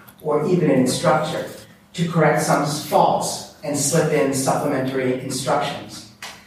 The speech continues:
Perhaps it will also be possible to produce at will,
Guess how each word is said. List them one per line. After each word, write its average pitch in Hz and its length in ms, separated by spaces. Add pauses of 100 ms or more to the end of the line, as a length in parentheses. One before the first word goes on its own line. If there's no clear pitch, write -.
(260)
Perhaps 180 360
it - 100
will 185 180
also - 320
be 151 160
possible - 540
to - 160
produce 156 340
at 147 220
will, - 440